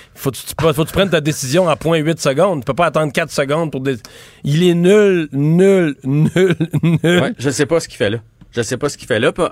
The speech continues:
Speaker 2: tu sais, dans le pire des cas, là, si on se fait sortir en cinq ou en six, là, ben au moins, euh, nos jeunes auront pris de l'expérience de série, puis on saura ce qu'ils ont dans le ventre. Tu sais, on, on a toujours dit, même l'année passée, quand, quand, euh, on est allé chercher en Russie, il a pas pu jouer dans la bulle, mais on disait qu'il était prêt pour les séries.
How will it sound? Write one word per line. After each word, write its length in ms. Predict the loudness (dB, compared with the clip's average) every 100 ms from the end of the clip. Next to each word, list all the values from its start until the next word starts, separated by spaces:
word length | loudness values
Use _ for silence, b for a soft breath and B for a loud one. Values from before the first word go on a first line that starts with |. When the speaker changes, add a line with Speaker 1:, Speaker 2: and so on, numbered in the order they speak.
| -6
Speaker 2:
tu 40 | -8
sais, 100 | -4
dans 100 | -2
le 60 | -2
pire 160 | -2 -4
des 140 | -4
cas, 220 | -2 0
là, 180 | 0 -2 -4 b b
si 120 | -6
on 80 | -6
se 80 | -4
fait 100 | -2
sortir 400 | -4 -2 -2 0
en 140 | -2
cinq 340 | -2 -4 -4
ou 80 | -4
en 120 | -4
six, 340 | -2 -4 -4 -6
là, 100 | -8 b b b 0
ben 80 |
au 100 | 0
moins, 260 | 2 0 0
euh, 460 | 0 0 0 0 0
nos 220 | 2 2
jeunes 180 | 0 0
auront 220 | -2 -2
pris 140 | -2
de 40 | -4
l'expérience 560 | -2 -2 -2 -2 -2
de 80 | -4
série, 480 | -4 -4 -4 -4 -4
puis 100 | -4
on 60 |
saura 300 | -2 -2 -2
ce 80 | -4
qu'ils 80 | -4
ont 80 | -2
dans 100 | -2
le 60 |
ventre. 300 | -2 -2 -4
Tu 40 | -4
sais, 80 | -4
on, 140 | -6 B B
on 100 | -4
a 80 | -2
toujours 360 | 0 0 0 -2
dit, 200 | -4 -2
même 180 | -2
l'année 200 | -2 -2
passée, 420 | -2 -2 -2 -6 -4
quand, 440 | -2 -2 -4 -6 -4
quand, 140 | -4
euh, 400 | -2 -4 -4 -4 -6
on 100 | -6
est 140 | -4
allé 160 | -4 -4
chercher 300 | -4 -6 -4
en 100 | -2
Russie, 320 | -4 -6 -4
il 60 | -2
a 40 |
pas 120 | -2
pu 140 | -4 -4
jouer 200 | -2 -2
dans 80 | 0
la 140 | -2
bulle, 240 | 0 0
mais 80 | -2
on 60 | -4
disait 180 | -6 -6
qu'il 80 |
était 160 | -6 -6
prêt 260 | -6 -4 -4
pour 160 | -4
les 80 | -8
séries. 460 | -8 -8 -8 -8